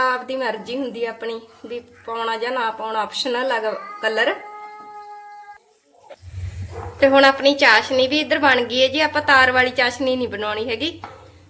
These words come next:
ਤੇ ਬਸ ਥੋੜੀ ਜਿਹੀ ਗਾੜੀ ਜਿਹੀ ਕਰਨੀ ਆ ਆਪਾਂ ਨੇ।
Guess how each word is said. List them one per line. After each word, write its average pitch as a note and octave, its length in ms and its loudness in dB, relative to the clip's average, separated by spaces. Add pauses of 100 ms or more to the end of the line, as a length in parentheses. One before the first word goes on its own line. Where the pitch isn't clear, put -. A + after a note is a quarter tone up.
ਤੇ B3 100 -2
ਬਸ B3+ 320 -2
ਥੋੜੀ C4+ 300 0
ਜਿਹੀ D4 180 -4
ਗਾੜੀ A#3+ 320 2
ਜਿਹੀ D4 120 -4
ਕਰਨੀ G#3 360 -4
ਆ G3 60 -2
ਆਪਾਂ G3 220 -6
ਨੇ। C4+ 140 -4